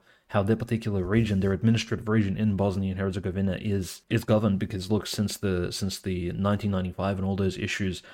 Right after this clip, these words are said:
with the fall of Yugoslavia and the civil wars, the, the Serbians in Bosnia have been hit over the head with this hammer that, "Look, you guys are, like, the new Nazis, you've caused the, you've caused the genocide of the Bosnians, you are the bad guys, you do need to submit to us and submit to European values." And when that's just not the case,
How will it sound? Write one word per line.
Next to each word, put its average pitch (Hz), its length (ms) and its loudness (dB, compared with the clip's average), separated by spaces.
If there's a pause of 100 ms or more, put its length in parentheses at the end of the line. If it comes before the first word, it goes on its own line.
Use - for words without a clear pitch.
(200)
with 101 160 -2
the 90 80 -6
fall 104 240 0
of 92 80 -2
Yugoslavia 95 640 -2
and 90 80 -2
the 82 40 -6
civil 95 340 -2
wars, 98 380 0 (380)
the, 92 100 -8 (220)
the - 240 -8
Serbians 104 540 2
in 98 120 2
Bosnia 101 400 2
have 98 140 -2
been 95 140 0
hit - 240 -4
over 104 200 0
the 92 140 0
head 98 220 0
with 90 160 -2
this - 300 -4
hammer 98 280 -2
that, 98 220 -8
"Look, 107 200 -4
you 98 140 -2
guys 101 320 0
are, 95 40 0
like, 95 200 -4
the 95 80 -6
new 101 220 2
Nazis, 98 500 0
you've 95 180 -2
caused 98 320 -2
the, 95 220 -6
you've 104 160 0
caused 104 260 -2
the 92 80 -4
genocide 95 540 -2
of 90 80 -6
the 90 80 -6
Bosnians, 92 600 -2 (340)
you 101 140 0
are 95 100 2
the 92 80 -2
bad 98 260 0
guys, 92 280 -2
you 101 100 2
do 98 160 0
need 98 220 0
to 98 80 -4
submit 95 380 -4
to 95 120 -2
us 95 220 -2
and 92 100 -6
submit 98 280 -4
to 101 100 -4
European 98 440 0
values." 98 360 -2
And 107 80 0
when 113 80 2
that's 156 180 -2
just - 180 -8
not 104 120 0
the - 80 -12
case, 107 400 -2